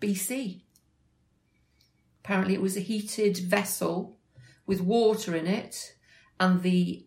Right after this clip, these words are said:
steam that was generated from the vessel rotated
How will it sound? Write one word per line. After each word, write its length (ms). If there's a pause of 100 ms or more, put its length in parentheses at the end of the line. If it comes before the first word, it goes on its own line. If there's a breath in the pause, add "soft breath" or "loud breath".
steam 680
that 120
was 120
generated 720
from 220
the 80
vessel 680 (360 loud breath)
rotated 880